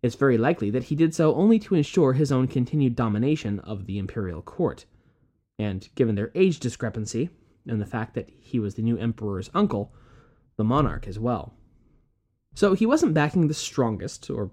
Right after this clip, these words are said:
most decisive, or best candidate in any real regard, and would actually, in fact, block Taizong from swapping Zhe out for one of the more forceful and militaristic of his sons.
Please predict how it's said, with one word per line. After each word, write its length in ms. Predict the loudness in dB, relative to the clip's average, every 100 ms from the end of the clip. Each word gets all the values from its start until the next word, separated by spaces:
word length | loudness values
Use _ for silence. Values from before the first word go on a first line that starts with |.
| -2
most 240 | -2 -4
decisive, 580 | -10 -2 -2 0 2 2
or 200 | 0 -6 -12 -10
best 360 | -4 -2 -4 -10
candidate 480 | -12 -12 -6 -6 -2
in 160 | -4
any 240 | 0 0 2
real 180 | 2
regard, 460 | 0 0 0 -2 -8 -20 -20 -20 _ _ _ _ _ _ -6
and 320 | -2 -2 -2
would 100 | -2
actually, 360 | -2 -2 -2 0
in 100 | -2
fact, 380 | -4 -4 -6 -12 -2
block 360 | 0 0 -2
Taizong 420 | -6 -4 -2 -2
from 160 | -2 -6
swapping 480 | -2 -2 0 -2 -2
Zhe 120 | -2
out 340 | -4 -8 -12 -6
for 180 | 0 0
one 340 | 2 -2 -6 -8
of 100 | -2
the 80 |
more 220 | 0 0 -4
forceful 500 | -4 -4 -4 -6 -6
and 160 | -6
militaristic 640 | -6 -6 -2 -4 -2 -6 -8
of 100 | -10
his 140 | -8
sons. 420 | -4 -4 -4 -10